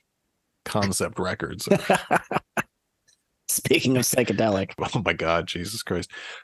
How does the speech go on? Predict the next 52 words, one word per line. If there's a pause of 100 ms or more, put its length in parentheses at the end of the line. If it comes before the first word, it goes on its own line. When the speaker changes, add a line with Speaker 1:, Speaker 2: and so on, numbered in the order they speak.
(220)
Speaker 1:
A
T
U
four
fifty-one, (220)
the
maiden
who
seeks
her
brothers.
Same
as
story
nine,
the
twelve
brothers,
and
a
million
other
of
these
stories. (220)
Broth-,
like
I
said,
brothers
get
turned
into
swans
or
llamas, (420)
and
younger
sisters
to
the
rescue. (360)
This
one
was
first
edition
too,
which (100)
kinda
surprised
me.